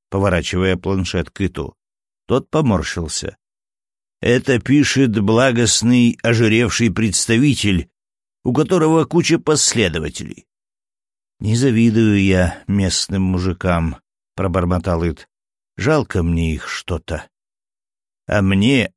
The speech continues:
не жалко», отозвался скрипач. «Дуню Кулакову никто не отменял. Да и мужики, надо сказать, этого представителя более чем поддерживают. Значит, их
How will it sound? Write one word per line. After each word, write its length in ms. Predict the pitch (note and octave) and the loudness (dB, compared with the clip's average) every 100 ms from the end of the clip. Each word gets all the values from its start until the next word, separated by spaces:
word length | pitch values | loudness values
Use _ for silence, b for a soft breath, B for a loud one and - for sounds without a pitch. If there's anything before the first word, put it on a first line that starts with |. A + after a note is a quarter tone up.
| - | -4
не 240 | G#2+ B2 | 0 2
жалко», 640 | G2 E2+ C#2+ C#2 D2+ - - _ _ | 2 -2 -4 -6 -12 -12 -16 _ _
отозвался 640 | - E2+ F2+ F2 E2 D2+ E2 | -8 -6 -4 -2 -2 -4 -10
скрипач. 600 | - E2+ - D2+ - - _ _ _ _ _ _ _ - | -6 -6 -6 -8 -10 -16 _ _ _ _ _ _ _ -10
«Дуню 440 | G2+ E3+ C#3+ A2+ | 0 2 2 0
Кулакову 720 | G#2+ G#2+ A#2+ - G2+ F2 F2 | 0 0 0 2 2 4 2
никто 440 | F2 C#3 - G3+ | 2 0 0 0
не 120 | F3+ F3 | 2 0
отменял. 720 | D#3+ D3+ E3+ A#2 D2+ C2 _ _ _ _ | 0 0 2 2 2 -4 _ _ _ _
Да 160 | - G2+ | -2 0
и 160 | A2+ A#2+ | 2 4
мужики, 500 | B2+ B2 C3 D#3+ C#3+ | 4 4 2 2 2
надо 280 | A2+ F#2+ | 2 2
сказать, 480 | E2+ - G2 G2+ E2+ | 0 -2 0 0 0
этого 320 | G#2 G2 G#2 | -2 0 0
представителя 840 | F2+ G#2 F#2 - B2 B2 A2+ A#2 G#2+ | 0 -2 -2 -2 0 0 0 2 2
более 380 | G#2+ A2+ A2 | 2 2 2
чем 280 | G2+ B2 G2+ | 0 0 0
поддерживают. 880 | A#2 G#2 G#2+ G#2 D2+ D2 F2 E2 - _ _ _ _ _ _ | 0 0 0 0 0 -4 -6 -6 -12 _ _ _ _ _ _
Значит, 580 | A2+ D#3+ G#3 F#3+ F#3+ F#3 | -2 0 0 0 -2 2
их 300 | F#3+ - | 2 0